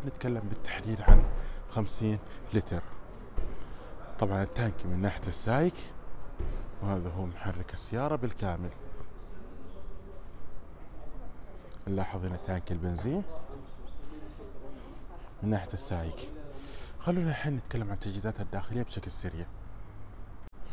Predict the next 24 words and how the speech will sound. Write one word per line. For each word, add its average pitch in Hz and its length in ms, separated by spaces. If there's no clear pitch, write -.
وكالعادة 117 640
يا 110 180
سادة 87 400
نبدأ 95 240
بالمقصورة 90 540
الخلفية. 131 600
النوافذ 104 500
كلها 92 220
كهربائية، 92 680
مقابض - 480
داخلي 92 300
مثل 92 200
ما 90 160
نلاحظ، 120 380
هنا 95 160
بيانو 90 300
بلاك، 127 440
مساحة 90 420
تخزين 98 380
بالأسفل، 123 400
هذا 131 160
الجزء 101 280
كله 90 280
جلد 131 240